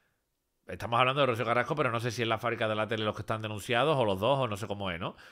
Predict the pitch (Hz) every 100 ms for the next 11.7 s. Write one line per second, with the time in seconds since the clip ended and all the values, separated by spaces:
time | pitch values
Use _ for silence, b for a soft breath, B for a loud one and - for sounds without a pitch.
0 | B B B _ 135 135 127 113 104 _
1 | - _ _ - 127 127 135 151 147 151
2 | 156 143 147 151 151 147 165 170 170 170
3 | 170 160 139 127 117 110 - 151 160 160
4 | 208 _ b b b b b _ _ _
5 | b b 117 113 101 98 113 120 151 143
6 | - _ _ _ _ _ _ _ _ _
7 | - 98 98 98 95 139 143 131 127 131
8 | - - _ _ _ _ _ 101 113 135
9 | 127 127 127 120 _ _ _ _ _ _
10 | _ _ _ _ _ _ _ _ - 104
11 | 104 101 - 143 135 131